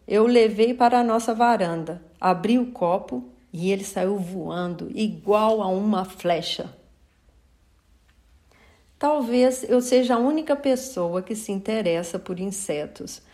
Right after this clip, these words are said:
mas a nossa jabuticabeira é apreciada por muitos na nossa rua.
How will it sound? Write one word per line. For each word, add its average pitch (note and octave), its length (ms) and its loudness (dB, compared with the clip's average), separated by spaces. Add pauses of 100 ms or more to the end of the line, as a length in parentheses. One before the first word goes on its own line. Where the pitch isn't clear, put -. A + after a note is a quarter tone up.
(220)
mas F3 220 -2
a F3 80 0
nossa G#3 340 0
jabuticabeira F3+ 1300 -4
é G3 100 2
apreciada A3 800 0
por G#3+ 220 -4
muitos B3 680 2
na F#3+ 160 -2
nossa F3+ 360 -4
rua. D#3+ 420 -10